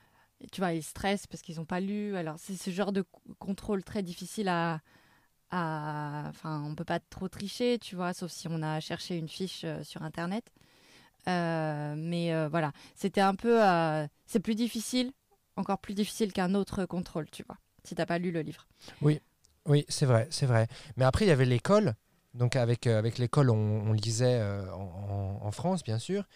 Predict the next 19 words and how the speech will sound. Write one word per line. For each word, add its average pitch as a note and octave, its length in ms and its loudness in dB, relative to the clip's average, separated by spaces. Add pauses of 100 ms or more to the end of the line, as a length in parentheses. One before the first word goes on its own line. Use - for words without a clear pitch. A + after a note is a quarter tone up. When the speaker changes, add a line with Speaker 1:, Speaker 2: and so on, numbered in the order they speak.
(320)
Speaker 2:
Mais A2+ 80 -4
après, E3+ 220 0
moi, C#3 160 4
j'ai A#2+ 140 2
toujours C#3+ 500 -2
bien B2 240 2
aimé A2+ 200 2
lire. E3 380 -2 (540)
Et A#2 60 -4
je A#2+ 120 0
lisais, A#2+ 500 2
euh, A2 140 2 (1080)
je - 160 -2
lisais A#2+ 300 0
généralement, B2 680 4
euh, G#2+ 100 2
beaucoup B2 280 -2
de B2+ 80 0
livres. D3+ 300 -6